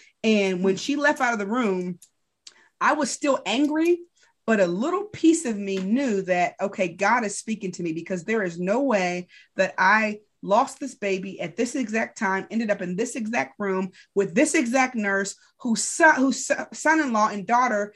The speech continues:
has the names that I picked out for my child. And so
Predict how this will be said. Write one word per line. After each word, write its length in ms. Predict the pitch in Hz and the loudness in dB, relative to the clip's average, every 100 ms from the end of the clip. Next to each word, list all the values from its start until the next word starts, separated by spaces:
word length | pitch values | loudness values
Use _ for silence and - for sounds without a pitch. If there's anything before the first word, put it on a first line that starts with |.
| _ - | _ -2
has 240 | 247 254 | 0 0
the 80 | 269 | 0
names 300 | 233 226 202 | 0 0 0
that 80 | 196 | 0
I 100 | 247 | 0
picked 260 | - 269 | 0 0
out 160 | 226 220 | -2 -2
for 80 | 202 | -4
my 140 | 185 | -4
child. 500 | 185 165 135 123 - - - _ | -4 -4 -4 -6 -10 -14 -20 _
And 120 | 202 196 | -4 0
so 360 | 240 214 196 | 2 2 0